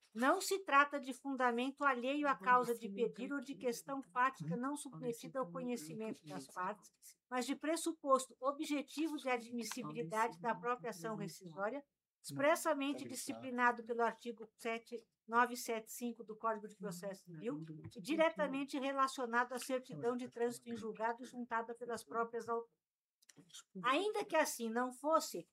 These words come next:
a jurisprudência do Colendo Superior Tribunal de Justiça orienta-se no sentido de que a decretação de nulidade processual exige demonstração concreta de prejuízo em homenagem ao princípio par de nullité sanguinaire,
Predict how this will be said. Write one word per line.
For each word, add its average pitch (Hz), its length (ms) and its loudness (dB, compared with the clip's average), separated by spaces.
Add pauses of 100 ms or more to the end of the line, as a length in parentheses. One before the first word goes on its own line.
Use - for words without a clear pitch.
(140)
a 240 120 -2
jurisprudência 294 800 -4
do 285 100 -10
Colendo 285 480 -2
Superior 240 520 4
Tribunal 214 560 -4
de 180 140 -16
Justiça 196 600 -10 (300)
orienta-se 294 640 0
no 302 100 -2
sentido 277 500 -4
de 247 140 -12
que - 140 -6
a - 20 -2
decretação 269 760 -4
de 285 100 -6
nulidade 233 560 -4
processual 220 760 0 (240)
exige 262 380 0
demonstração 269 920 -2
concreta 269 640 -2
de 220 100 -12
prejuízo 214 720 -4 (240)
em 262 100 -4
homenagem 269 640 4
ao 262 100 0
princípio 262 640 -8
par 254 260 2
de 247 140 -8
nullité 247 480 -4
sanguinaire, 247 720 -2